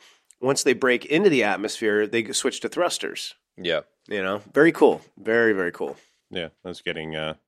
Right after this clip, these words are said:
Speaker 3: was having little thoughts about, uh, the Council's rocket ship from, uh, the Hyperion Cantos.
Speaker 2: Oh, Hyperion, yeah, totally.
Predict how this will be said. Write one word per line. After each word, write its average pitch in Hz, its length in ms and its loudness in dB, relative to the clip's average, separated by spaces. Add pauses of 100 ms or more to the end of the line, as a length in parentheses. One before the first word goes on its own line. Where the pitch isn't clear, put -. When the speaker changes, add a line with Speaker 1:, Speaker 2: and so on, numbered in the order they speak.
Speaker 3:
was - 140 -16
having 78 280 -8
little 78 180 -10
thoughts - 400 -12
about, 71 400 -10
uh, 69 200 -8
the - 100 -20
Council's 73 640 -12 (240)
rocket 76 300 -4
ship - 320 -12
from, 76 340 -12
uh, 76 180 -10 (220)
the 85 80 -10
Hyperion 78 440 -6
Cantos. - 560 -12 (280)
Speaker 2:
Oh, 113 200 6
Hyperion, 98 600 0
yeah, 98 200 2
totally. 92 460 0